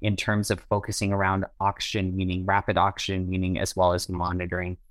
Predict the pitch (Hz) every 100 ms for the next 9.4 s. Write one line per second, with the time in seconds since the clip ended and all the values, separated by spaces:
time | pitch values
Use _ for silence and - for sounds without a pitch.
0 | - - - - 123 131 123 131 180 156
1 | 117 117 110 104 - 107 104 98 95 98
2 | 92 - _ - 107 123 135 123 - 127
3 | 151 - 170 - 127 117 107 - 101 98
4 | 95 101 104 - 110 - 104 101 95 -
5 | - 107 110 - 120 113 - 98 - 104
6 | 95 95 92 - - 110 104 - 104 -
7 | 101 101 98 92 - 90 95 113 - 101
8 | 98 92 - 98 - 107 113 131 135 143
9 | - 110 113 110